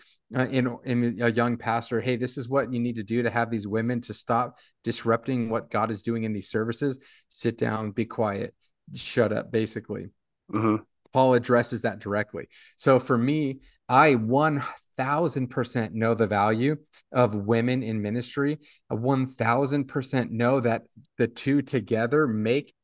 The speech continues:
Speaker 1: um, it says we are made in his image, right? The completeness of his vision happens when male and female perspectives come together to propel his kingdom forward. Um, one hundred percent need women, um, but men need to start making the decisions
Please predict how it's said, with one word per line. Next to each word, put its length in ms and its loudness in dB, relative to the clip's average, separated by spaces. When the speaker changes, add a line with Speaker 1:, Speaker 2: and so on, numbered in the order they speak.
Speaker 1:
um, 500 0
it 120 -6
says 220 -4
we 200 -2
are 80 2
made 260 0
in 100 -4
his 200 -4
image, 300 -6
right? 220 -4
The 80 2
completeness 760 0
of 160 2
his 180 0
vision 380 -2
happens 480 -2
when 180 -2
male 240 0
and 200 -6
female 340 -4
perspectives 640 -6
come 240 -2
together 460 0
to 140 2
propel 460 2
his 220 -4
kingdom 400 -4
forward. 480 -2
Um, 240 0
one 220 2
hundred 380 -2
percent 360 -6
need 300 0
women, 480 -2
um, 380 0
but 420 4
men 580 -2
need 200 2
to 80 -2
start 240 0
making 320 0
the 80 -2
decisions 720 -4